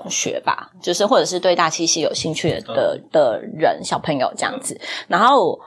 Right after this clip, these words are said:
Speaker 1: 首先我觉得呢，你在学校的时候一定要尝试着去参加一些社团活动，因为我觉得参加社团活动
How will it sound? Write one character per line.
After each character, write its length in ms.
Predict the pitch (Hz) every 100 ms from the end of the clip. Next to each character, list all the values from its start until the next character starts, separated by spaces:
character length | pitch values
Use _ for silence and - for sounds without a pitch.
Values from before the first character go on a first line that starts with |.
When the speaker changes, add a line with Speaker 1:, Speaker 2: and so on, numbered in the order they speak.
| _
Speaker 1:
首 180 | - 185
先 160 | 254
我 140 | 381 190
觉 180 | - 170
得 140 | 185
呢， 160 | 180 180
你 120 | 180
在 180 | 160 269
学 160 | 262 180
校 180 | 277
的 140 | 220 175
时 140 | -
候 400 | 175 226 196 175 - - _ _
一 120 | 190
定 300 | 202 277 240
要 580 | 220 208 175 139 - - _ _ _ _
尝 340 | - 180 160
试 280 | 180 262 220
着 260 | 202 135 107
去 200 | - 208
参 260 | - 180
加 180 | 170 175
一 60 | 165
些 180 | 175 175
社 180 | - 156
团 180 | 160
活 180 | - - -
动， 200 | - - _ - -
因 100 | 277
为 60 | 311
我 100 | 202
觉 100 | 220
得 120 | 190
参 200 | 196 247
加 200 | 254 247
社 200 | 254 262
团 220 | 240 180
活 180 | 190 165
动 320 | - 196 185